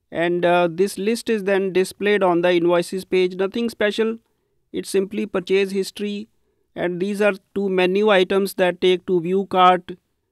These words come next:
and, uh, to the scan, uh, page where he can scan new items if he wants.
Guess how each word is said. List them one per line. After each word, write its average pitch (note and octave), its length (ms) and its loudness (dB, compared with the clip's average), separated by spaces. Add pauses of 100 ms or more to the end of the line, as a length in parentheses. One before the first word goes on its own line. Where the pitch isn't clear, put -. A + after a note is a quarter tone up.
(240)
and, F3 340 0
uh, F3 220 4
to E3+ 80 2
the E3+ 160 2
scan, F#3 640 0 (320)
uh, D#3 320 0 (180)
page F3 340 4
where F3 180 0
he F3 120 -2
can F3 220 0
scan E3+ 640 -2
new E3 220 2
items E3+ 360 -2
if E3+ 120 -4
he E3+ 100 0
wants. E3+ 480 -2